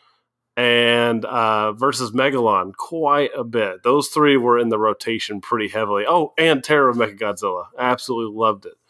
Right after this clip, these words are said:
Um, as for collecting things, though, no, I, I haven't really gotten into collecting. Like, I would like to, but space is pretty limited here in the house. You know, uh,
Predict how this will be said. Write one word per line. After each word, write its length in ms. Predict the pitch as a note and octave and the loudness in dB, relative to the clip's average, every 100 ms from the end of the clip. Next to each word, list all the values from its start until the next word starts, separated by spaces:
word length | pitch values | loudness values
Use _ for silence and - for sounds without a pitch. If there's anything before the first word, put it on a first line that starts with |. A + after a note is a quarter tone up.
| _ - _ _ _ | _ -20 _ _ _
Um, 480 | A#2+ A#2+ A#2 A#2 D3 _ _ _ _ _ _ _ _ _ - | 2 2 2 -2 -8 _ _ _ _ _ _ _ _ _ -2
as 160 | A3 | -2
for 140 | - A3 | 0 -2
collecting 460 | E3 F3+ G3 D3 | 0 0 2 0
things, 320 | B2 A2 G2+ | 0 -2 -2
though, 360 | G#2+ G2 G#2+ A2+ - _ _ _ | -2 0 -2 -4 -12 _ _ _
no, 300 | D3+ G3 B3 | 0 2 2
I, 280 | C4+ F#3+ F#3+ D#3 - - _ - | 2 0 -2 -8 -18 -20 _ -6
I 140 | D#3 | -2
haven't 160 | A#3 D#4 | 0 0
really 240 | D4 C#4+ | 0 0
gotten 260 | C4 C4 C#4 | 0 0 0
into 200 | C4 A3+ | 0 -2
collecting. 480 | - D3 B2 - A#2 | 0 0 0 -2 -2
Like, 140 | A#2 C3+ | -2 0
I 100 | F#3 | 2
would 160 | F3+ | 2
like 380 | A#2 G#2+ A#2+ C#3 | 0 0 -2 -2
to, 400 | - G#3+ B3+ C4 _ - | -2 -2 -2 -8 _ -2
but 200 | F#3+ - | -2 -2
space 480 | - F3+ A#3 A3+ | -2 0 0 -2
is 120 | B3+ - | -8 -6
pretty 280 | - G#3 | -4 0
limited 460 | D3 C3 C#3+ D3 D3 | 2 2 2 0 0
here 220 | D3 D#3 | 0 0
in 80 | D3+ | 2
the 80 | D3 | 0
house. 400 | D3 D#3 F3 - | 0 0 -2 -4
You 80 | B2+ | 0
know, 320 | B2 B2 - _ _ _ _ _ _ _ - | 2 0 -4 _ _ _ _ _ _ _ -6
uh, 420 | B2 B2 A#2+ A#2+ | 0 2 2 0